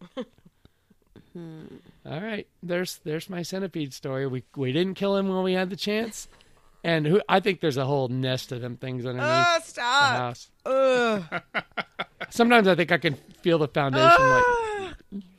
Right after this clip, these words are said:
Speaker 1: moving
Speaker 2: Are,
Speaker 1: a little bit.
Speaker 2: are you gonna have pest control come out and look?
Speaker 1: I, uh, see, Emily, I don't know why we, I, I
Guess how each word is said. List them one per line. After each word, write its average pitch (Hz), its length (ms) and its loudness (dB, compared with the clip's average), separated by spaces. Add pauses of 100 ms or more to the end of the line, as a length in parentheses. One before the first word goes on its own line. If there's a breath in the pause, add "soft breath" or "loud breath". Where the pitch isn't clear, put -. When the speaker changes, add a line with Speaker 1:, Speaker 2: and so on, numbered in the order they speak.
(160)
Speaker 1:
moving 147 440 0
Speaker 2:
Are, 208 80 2
Speaker 1:
a 160 60 -2
little 160 220 -4
bit. - 260 -10 (320)
Speaker 2:
are 233 100 -6
you 247 140 -4
gonna 240 180 2
have 214 240 -2
pest 208 240 -6
control 208 320 -8
come 202 220 -8
out 190 180 -8
and 175 160 -8
look? 226 260 -6 (640)
Speaker 1:
I, 247 220 2 (160)
uh, - 60 -14 (160)
see, 185 340 -8 (500)
Emily, 294 380 -2
I 190 80 0
don't 262 160 -2
know 254 80 -2
why 214 320 -2
we, 185 340 -4
I, 202 280 -6 (760)
I 139 80 -16